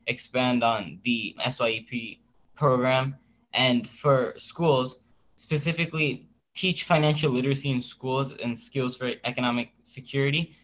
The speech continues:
since it's basically absent from the N Y C D O E school curriculum. And when we consider how important it is in our world and how important it is to have a future,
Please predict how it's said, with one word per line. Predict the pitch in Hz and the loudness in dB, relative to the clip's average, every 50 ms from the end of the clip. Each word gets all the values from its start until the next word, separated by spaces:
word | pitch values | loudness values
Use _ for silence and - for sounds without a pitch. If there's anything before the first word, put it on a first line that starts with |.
| _ _ | _ _
since | - - - 160 151 143 135 143 - - - | -16 -4 0 2 2 4 2 0 -6 -8 -4
it's | - 151 147 | -2 -2 0
basically | 131 160 165 160 185 170 160 156 131 | 2 2 2 4 2 0 0 0 2
absent | - 117 131 135 - - 156 139 123 - | 4 4 2 2 2 -2 -2 -4 -4 -4
from | - - 143 127 120 104 - - 82 | -2 0 0 0 0 -2 -4 -8 -6
the | 127 123 | -4 -2
N | 123 131 | 0 0
Y | 131 135 | 0 0
C | 135 135 135 | 0 -2 -4
D | 123 107 123 123 | -4 -2 -2 -2
O | 117 113 | -2 -2
E | 117 120 | -4 -6
school | - - - 127 120 123 | -8 -8 -6 -6 -6 -6
curriculum. | - 120 110 110 - 127 123 135 151 151 - _ _ _ _ _ - | -6 -10 -12 -10 -6 -4 -4 -4 -4 -6 -8 _ _ _ _ _ 2
And | 135 143 139 131 123 - | 4 4 4 4 0 -2
when | - 139 139 143 139 | -2 0 2 2 2
we | 143 139 | 2 0
consider | 139 - 156 147 147 - 170 165 170 175 175 170 - - _ _ _ | 0 0 -2 -2 0 0 0 2 2 2 0 -2 -6 -14 _ _ _
how | - 170 160 156 160 | 4 6 6 8 8
important | 160 143 139 143 135 135 135 139 139 135 | 6 2 2 2 0 0 2 0 0 -2
it | 139 135 | 0 0
is | 143 139 135 - - - | -2 -2 -2 -4 -8 -6
in | 131 127 127 | -4 0 2
our | 123 120 110 | 2 2 2
world | 104 110 113 120 123 127 123 | 0 0 0 2 0 0 -2
and | 104 113 | -6 -6
how | 113 131 127 | -4 -4 -2
important | 127 123 - 127 120 120 120 | -2 -2 -4 -4 -4 -4 -4
it | 117 117 | -6 -6
is | 123 123 - | -8 -8 -10
to | - 127 | -14 -6
have | - 120 117 113 | -4 -2 -2 -2
a | 113 | -4
future, | - - - 123 113 - - 131 127 131 | -10 -8 -10 -10 -8 -8 -8 -8 -8 -10